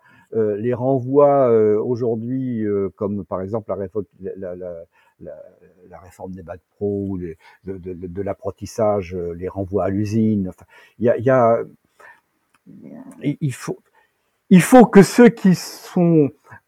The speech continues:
euh, scandalisés par, euh, le f-, la, les, les incendies d'école se posent la question pourquoi ils ont tout fait pour que leurs enfants aillent pas dans ces écoles-là. Voilà. Euh, pour-, pourquoi,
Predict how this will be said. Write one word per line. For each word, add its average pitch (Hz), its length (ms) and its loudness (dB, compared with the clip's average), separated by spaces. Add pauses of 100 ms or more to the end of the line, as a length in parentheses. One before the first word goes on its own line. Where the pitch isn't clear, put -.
euh, 123 180 6
scandalisés 160 920 4 (180)
par, 127 580 4
euh, 113 400 6
le 110 180 -2
f-, - 320 -16
la, 107 380 -4 (300)
les, 104 140 -4
les 117 220 0
incendies 139 440 0
d'école 156 580 0 (240)
se - 160 -2
posent 147 280 0
la 139 100 2
question 151 440 0
pourquoi 143 380 2
ils 123 100 0
ont 123 80 -2
tout 147 140 -4
fait 156 160 -2
pour 139 180 -6
que 131 80 0
leurs 113 240 -2
enfants 123 240 -6
aillent 117 100 -2
pas 113 140 0
dans 104 120 -2
ces 98 200 -6
écoles-là. 92 480 -4 (1500)
Voilà. 104 300 -6 (120)
Euh, 92 480 -8 (140)
pour-, 95 160 -10
pourquoi, 135 500 4